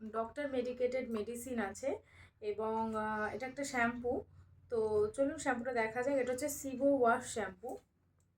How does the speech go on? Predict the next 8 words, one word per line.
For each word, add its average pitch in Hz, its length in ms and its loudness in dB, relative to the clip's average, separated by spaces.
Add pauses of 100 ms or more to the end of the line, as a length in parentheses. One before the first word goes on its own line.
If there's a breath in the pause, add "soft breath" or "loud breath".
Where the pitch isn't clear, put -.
(1700)
শিবো 240 340 2
ওয়াশ 233 240 4
শ্যাম্পু, 226 400 -2 (540 loud breath)
এটার, 226 480 0
আহ, 196 440 -2 (540)
ব্র্যান্ড 226 340 0
হচ্ছে 262 220 -2
সিপলা। 247 520 -2